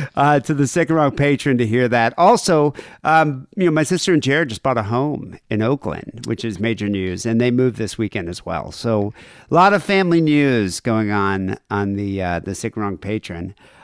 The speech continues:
That's only five bucks a month. You get access to Patreon, you get access to the S F, or the Sick and Wrong Discord. And then also we have Apple Podcasts now, so you can subscribe to second show, uh, just on Apple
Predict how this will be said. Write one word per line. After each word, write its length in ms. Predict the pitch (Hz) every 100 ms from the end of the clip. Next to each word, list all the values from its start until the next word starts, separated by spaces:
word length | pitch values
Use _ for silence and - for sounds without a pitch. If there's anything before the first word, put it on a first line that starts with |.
| -
That's 180 | 190 254
only 120 | 233
five 260 | - 190
bucks 200 | 170 170
a 40 | 151
month. 220 | 127 101
You 60 | 120
get 120 | 127
access 380 | 143 147 143 -
to 60 |
Patreon, 480 | - 165 175 180 175
you 60 | 127
get 120 | 107
access 380 | 107 107 110 -
to 100 | 107
the 260 | 104 107 -
S 200 | 110 -
F, 120 | 107 -
or 160 | 117
the 160 | 110 104
Sick 160 | - 107
and 80 |
Wrong 140 | 101 92
Discord. 640 | 165 - - 170 165 175 180 - - - - -
And 100 | 147
then 140 | 175
also 300 | 175 185 -
we 100 | 190
have 120 | 175 156
Apple 260 | 151 165
Podcasts 640 | 135 147 160 160 127 110 -
now, 320 | 117 113 117
so 200 | 110 131
you 140 | 127 131
can 140 | 143
subscribe 480 | 139 143 - 175 160
to 40 | 147
second 380 | 175 180 170
show, 540 | - 147 120 117 113 113 _ _ _
uh, 80 | 139
just 220 | 135 202
on 100 | 196
Apple 240 | 190 190